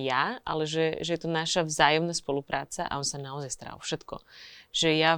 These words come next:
v úvodzovkách len bežím, ale on naozaj robí to všetko okolo toho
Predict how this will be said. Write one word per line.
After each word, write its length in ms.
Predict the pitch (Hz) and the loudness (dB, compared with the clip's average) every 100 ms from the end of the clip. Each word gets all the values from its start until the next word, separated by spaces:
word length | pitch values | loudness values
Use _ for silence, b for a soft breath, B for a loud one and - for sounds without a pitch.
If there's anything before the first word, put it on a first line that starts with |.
| 160 | 0
v 40 | - 180 | -4 0
úvodzovkách 480 | 185 185 170 165 156 | 2 2 0 0 4
len 240 | 180 180 | 4 4
bežím, 640 | 170 175 165 147 143 185 240 b b b - | 4 2 2 -2 -4 -6 -6 b b b -2
ale 240 | 165 170 | 0 0
on 240 | 156 170 165 | -2 -2 0
naozaj 320 | 165 160 165 | -2 0 -2
robí 160 | 156 | -2
to 160 | 160 165 | -4 -4
všetko 400 | - 180 170 175 | 0 0 2 -2
okolo 400 | - - 170 165 | -2 -2 -2 -2
toho 340 | - 139 147 | -2 -2 0